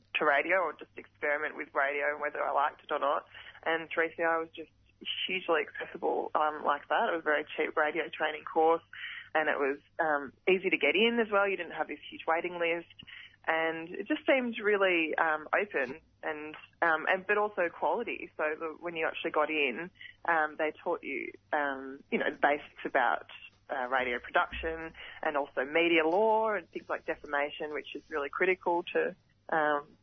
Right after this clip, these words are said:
being a, you know, on the radio and reporting on political issues, um, and news and current affairs. And, uh, and yeah, it just gave you that really good, um, sort of foundation.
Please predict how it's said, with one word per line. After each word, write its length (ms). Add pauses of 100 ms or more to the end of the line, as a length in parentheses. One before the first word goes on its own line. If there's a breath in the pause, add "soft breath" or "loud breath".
being 260
a, 200 (420)
you 120
know, 240
on 80
the 80
radio 460
and 80
reporting 460
on 220 (460)
political 400
issues, 360 (480 loud breath)
um, 300
and 140
news 420
and 120
current 220
affairs. 420 (520 loud breath)
And, 440 (240)
uh, 280 (680)
and 280
yeah, 120
it 100
just 160
gave 320
you 240
that 240
really 280
good, 280 (320)
um, 560 (400)
sort 100
of 80
foundation. 840